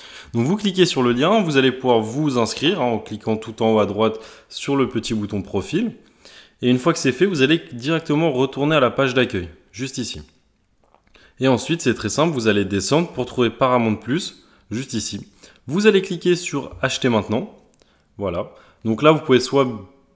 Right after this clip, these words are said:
demander un abonnement pour trois mois, six mois ou douze mois. Donc ça, c'est vraiment à vous de voir.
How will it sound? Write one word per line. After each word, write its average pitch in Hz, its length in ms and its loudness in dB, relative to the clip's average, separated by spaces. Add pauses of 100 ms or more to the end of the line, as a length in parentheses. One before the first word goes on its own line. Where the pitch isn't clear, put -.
(340)
demander 117 420 2
un 107 260 2
abonnement 107 340 2
pour 101 220 -8
trois - 200 2
mois, 113 260 4
six 123 200 -4
mois 107 140 4
ou 104 80 0
douze 98 240 -4
mois. 117 440 -2
Donc 98 140 -10
ça, 113 100 -4
c'est 104 160 -6
vraiment 95 220 -2
à - 20 -2
vous 85 140 -10
de 82 60 -12
voir. 135 220 -2